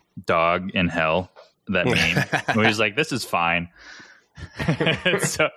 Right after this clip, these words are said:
Speaker 1: I was reaching out to DreamHost support. I'm like,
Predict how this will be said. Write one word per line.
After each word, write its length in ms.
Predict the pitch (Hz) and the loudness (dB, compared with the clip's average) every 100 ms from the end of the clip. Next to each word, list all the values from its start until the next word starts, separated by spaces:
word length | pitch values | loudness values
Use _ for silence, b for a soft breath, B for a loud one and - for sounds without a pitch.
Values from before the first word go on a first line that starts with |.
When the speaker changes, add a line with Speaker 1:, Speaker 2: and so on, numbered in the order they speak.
| - - | -14 0
Speaker 1:
I 320 | 330 - - | 0 0 -2
was 220 | 123 - 117 | -2 -4 -4
reaching 340 | 117 127 113 | 0 2 2
out 180 | 110 110 | 2 2
to 60 | 98 | -2
DreamHost 580 | 87 95 95 95 98 - | 0 0 0 -2 -2 0
support. 500 | 101 - 87 80 85 | -4 0 2 2 2
I'm 100 | 90 | 2
like, 260 | 92 - | 0 0